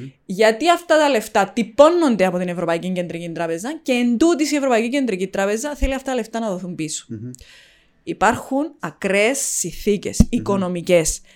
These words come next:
Speaker 1: Δεν μπορούμε να θεωρούμε ότι αυτά τα λεφτά μπορούν να αποπληρωθούν ή πόσο μάλλον να μην γνωρίζουμε τον ορίζοντα αποπληρωμής
Speaker 2: Μμμ.
Speaker 1: αυτών των ποσών.
Speaker 2: Άρα τι
Speaker 1: Από
Speaker 2: ισχύει;
Speaker 1: τις κεντρικές τράπεζες
Speaker 2: Ναι.
Speaker 1: πίσω στην Ευρωπαϊκή Κεντρική Τράπεζα. Αυτά τα λεφτά δεν θα έπρεπε να τα χρωστούμε στην Ευρωπαϊκή Κεντρική Τράπεζα.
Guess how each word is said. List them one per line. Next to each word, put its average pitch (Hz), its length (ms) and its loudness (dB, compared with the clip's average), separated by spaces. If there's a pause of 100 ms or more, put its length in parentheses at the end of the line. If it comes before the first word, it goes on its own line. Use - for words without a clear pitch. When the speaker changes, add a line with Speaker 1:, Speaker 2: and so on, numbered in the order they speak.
(200)
Speaker 1:
Δεν 170 320 2 (160)
μπορούμε 214 300 2
να 190 180 -2
θεωρούμε 190 440 0
ότι 185 120 -4
αυτά 190 220 -4
τα 190 120 -2
λεφτά 185 300 -2
μπορούν 190 440 -2
να 220 120 -4
αποπληρωθούν 180 760 -8
ή 254 120 0
πόσο 311 360 -4
μάλλον 294 480 0
να 269 120 -4
μην 311 160 -2
γνωρίζουμε 220 500 -4
τον 165 180 -8
ορίζοντα 160 440 -8
αποπληρωμής 147 480 -8
Speaker 2:
Μμμ. 104 60 -8
Speaker 1:
αυτών 120 200 -6
των 143 100 -10
ποσών. 135 240 -14 (140)
Speaker 2:
Άρα 123 240 -6
τι 196 120 6
Speaker 1:
Από 226 220 8
Speaker 2:
ισχύει; 214 160 6
Speaker 1:
τις 220 120 2
κεντρικές 196 540 -2
τράπεζες 180 500 -4
Speaker 2:
Ναι. - 80 -8
Speaker 1:
πίσω 202 260 0
στην 190 180 -4
Ευρωπαϊκή 170 340 -4
Κεντρική 160 280 -8
Τράπεζα. 156 240 -10 (380)
Αυτά - 200 -4
τα 311 60 2
λεφτά 254 240 -4
δεν 269 120 -2
θα 277 180 -6
έπρεπε 180 280 -6
να 160 120 -12
τα 147 80 -10
χρωστούμε 151 640 -14
στην 151 180 -16
Ευρωπαϊκή 123 340 -10
Κεντρική 135 300 -16
Τράπεζα. - 260 -18